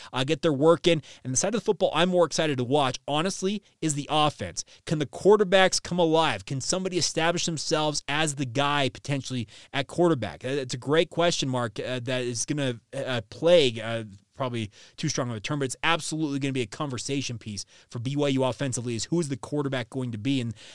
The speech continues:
they gotta be able to figure it out. So that will wrap, uh, that will, uh, be how B Y U does spring ball. And he also had, uh, added this question from Tyson. "What is your prediction for the Super Bowl?" My San Francisco forty-niners are gonna win. I'm getting my sixth Super, Super Bowl as a forty-niners fan. Now, I've been alive for, I think, three of their,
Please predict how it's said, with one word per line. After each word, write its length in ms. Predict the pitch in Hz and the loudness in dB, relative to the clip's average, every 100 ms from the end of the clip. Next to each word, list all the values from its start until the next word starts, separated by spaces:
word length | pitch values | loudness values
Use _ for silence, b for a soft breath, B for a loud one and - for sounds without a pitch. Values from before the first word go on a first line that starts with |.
| B | B
they 80 | 131 | 2
gotta 180 | 175 | 4
be 60 | 180 | 6
able 80 | 175 | 6
to 60 | |
figure 340 | - 175 156 151 | 6 0 2 0
it 80 | 131 | 0
out. 240 | 98 - | -2 -4
So 220 | - 127 - B B | -2 -2 -2 B B
that 240 | 135 165 | 2 4
will 180 | 175 180 | 6 6
wrap, 300 | 165 160 - | 6 4 0
uh, 280 | 143 143 139 123 | 0 2 2 0
that 180 | 143 160 | 0 2
will, 280 | 170 160 135 | 4 4 4
uh, 220 | 135 123 104 - _ _ _ _ - - | 2 0 -4 -12 _ _ _ _ -16 -2
be 100 | 156 | 2
how 100 | 156 | 2
B 140 | 143 | 2
Y 140 | 147 156 | 2 2
U 120 | 143 | 2
does 140 | 135 | 0
spring 320 | - - 160 151 | -2 -2 -2 4
ball. 140 | 143 | 4
And 80 | 143 | 4
he 20 | |
also 180 | 165 160 | 2 0
had, 200 | 127 - | 0 -4
uh, 40 | 143 | -4
added 360 | 135 139 135 | -2 -2 -2
this 140 | 135 131 | -2 -2
question 320 | 135 123 123 | -2 -2 -6
from 160 | - | -10
Tyson. 340 | - 131 127 135 B B - | -6 -4 -2 -6 B B 0
"What 180 | 143 | 4
is 100 | 170 | 4
your 140 | 160 165 | 4 2
prediction 380 | - 160 143 143 | 0 -2 -2 -2
for 120 | 143 | -2
the 60 | 120 | 0
Super 300 | 151 139 117 | 0 -2 -6
Bowl?" 220 | 87 - B B | -10 -12 B B
My 60 | 127 | -4
San 260 | - 202 175 | 2 4 2
Francisco 380 | 175 190 170 | 0 -2 -2
forty-niners 560 | 170 175 165 156 156 135 | 0 2 2 2 0 0
are 20 | |
gonna 160 | 139 131 | 0 0
win. 240 | 123 113 | 0 -4
I'm 160 | 92 131 | -4 -4
getting 240 | 151 170 | -2 0
my 120 | 165 | 0
sixth 380 | 147 - 185 - | 0 2 0 -2
Super, 460 | - 185 175 139 143 | -2 -4 -4 -10 -4
Super 300 | - 190 151 | -2 0 2
Bowl 240 | 131 127 | 6 6
as 120 | 120 | 4
a 60 | 131 | 0
forty-niners 560 | 123 156 143 139 131 117 | -2 -4 -2 -2 -4 -6
fan. 240 | 117 92 | -8 -8
Now, 160 | 113 113 | -4 0
I've 180 | 135 | 0
been 120 | 127 147 | 2 2
alive 560 | 131 135 143 147 139 | 4 4 6 6 2
for, 160 | - 127 | -2 -4
I 80 | 117 | -4
think, 320 | - 143 - | -6 -10 -10
three 440 | - - 117 220 | -16 -14 -8 -6
of 120 | 311 | -4
their, 260 | 277 285 285 | -2 -2 -2